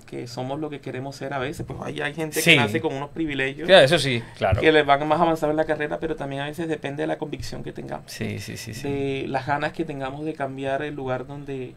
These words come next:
Speaker 1: nos han querido ubicar.
Speaker 2: Así
Speaker 1: Yo creo
Speaker 2: es.
Speaker 1: que soy eso. Yo hago, en estos días una niña me, me decía, pues yo la felicitaba que le está viendo bien en la universidad,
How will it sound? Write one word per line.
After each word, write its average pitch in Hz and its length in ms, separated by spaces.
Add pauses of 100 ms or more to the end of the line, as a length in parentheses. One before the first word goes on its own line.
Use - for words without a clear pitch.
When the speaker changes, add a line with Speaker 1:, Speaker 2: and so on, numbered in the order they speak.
(120)
Speaker 1:
nos 139 200
han 135 140
querido 135 300
ubicar. 123 300 (340)
Speaker 2:
Así 113 160
Speaker 1:
Yo 113 60
creo 113 100
Speaker 2:
es. 101 60
Speaker 1:
que - 80
soy 147 240
eso. - 220 (680)
Yo 156 420 (160)
hago, - 320
en 147 100
estos 151 200
días 156 180
una 160 160
niña 151 300
me, 143 280 (320)
me 135 140
decía, 147 640 (100)
pues 139 100
yo 131 60
la 139 120
felicitaba 147 560
que 156 40
le 151 80
está 135 140
viendo 139 220
bien 143 80
en 147 60
la 147 40
universidad, 139 480